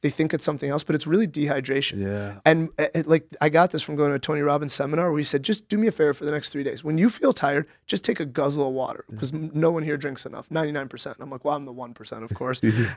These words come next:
Speaker 1: And then I just did it, and I'm like, it makes a huge difference. So I've
Speaker 2: Yeah.
Speaker 1: gone from drinking maybe, like, sixty, seventy ounces a day to, like,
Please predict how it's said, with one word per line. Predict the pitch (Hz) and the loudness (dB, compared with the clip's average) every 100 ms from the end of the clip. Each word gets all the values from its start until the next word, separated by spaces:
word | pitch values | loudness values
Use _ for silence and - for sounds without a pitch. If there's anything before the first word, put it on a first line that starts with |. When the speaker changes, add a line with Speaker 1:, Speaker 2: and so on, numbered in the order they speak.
| - | 4
Speaker 1:
And | 160 170 | 8 10
then | 185 | 8
I | 185 | 8
just | 226 175 | 4 4
did | 156 196 | 8 8
it, | 247 | 6
and | 175 | 2
I'm | |
like, | 180 - | -4 -4
it | 165 | 0
makes | 165 151 156 | 2 2 0
a | |
huge | 165 156 | -4 -2
difference. | 196 - - | -2 -4 6
So | 175 | 6
I've | 196 | 8
Speaker 2:
Yeah. | |
Speaker 1:
gone | 226 | 4
from | 214 185 | 2 0
drinking | 165 165 156 | -2 -2 0
maybe, | 147 147 | 0 2
like, | 143 135 _ _ _ - | 0 -2 _ _ _ -6
sixty, | - 147 - 139 | -2 -2 -2 -2
seventy | - 143 147 151 | 0 0 0 0
ounces | 156 180 156 | 0 -2 -4
a | |
day | 165 175 165 | 0 0 0
to, | 170 | -4
like, | 147 139 - | -4 -6 -8